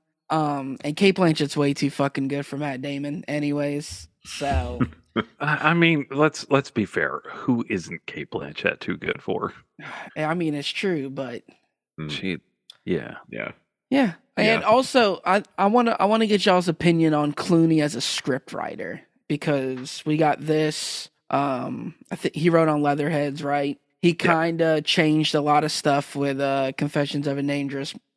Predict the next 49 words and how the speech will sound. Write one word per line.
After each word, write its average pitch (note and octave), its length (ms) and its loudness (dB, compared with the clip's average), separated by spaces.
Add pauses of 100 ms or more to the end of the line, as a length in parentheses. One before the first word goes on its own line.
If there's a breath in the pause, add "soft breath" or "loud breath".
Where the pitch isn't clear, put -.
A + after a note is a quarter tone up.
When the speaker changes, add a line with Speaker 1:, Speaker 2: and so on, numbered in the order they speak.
Speaker 1:
Mind, C#3+ 400 -4
right? B2 200 -4
You C#3+ 100 -8
were C#3+ 60 -6
saying, C#3 340 -6
Paul, C3+ 360 -6
where G#2+ 340 -8
Speaker 3:
Yeah, G#2 220 6 (240)
he A#2 140 6
changed G#2+ 260 6
a G2 80 6
lot F#2 160 6
for G2 140 -2
this D#2+ 180 -2
too. C#2+ 260 -4
Speaker 1:
Yeah, C#3+ 420 -2 (100)
Speaker 3:
Yeah. - 100 -8
Speaker 1:
and D3 240 -4 (100)
<sighs> - 680 -18
I F#3+ 100 2
just B3+ 160 -4
don't B3+ 180 2
think F#3 180 0
Clooney's A3 300 0
a F3+ 40 -6
good F3+ 100 0
scriptwriter. - 720 -8 (340)
Speaker 3:
Yeah, F#3+ 180 6
I, F3+ 300 4
I F3 40 6
don't F3+ 160 6
think D#3 160 4
it's - 180 2
his A#2+ 140 2
strength. - 640 2 (180)
I A2+ 80 4
mean, F#2+ 380 2 (240)
his, G#2+ 360 2
Speaker 1:
Well, - 100 6
Speaker 3:
his C4 120 6
Speaker 1:
then - 20 -
leave D4+ 80 6 (100)
it - 60 0
Speaker 3:
strength B2+ 40 4
is A#2 100 4
in G#2+ 80 2
Speaker 1:
alone. G2+ 40 4
Speaker 3:
his F#2 140 0
acting. E2 460 0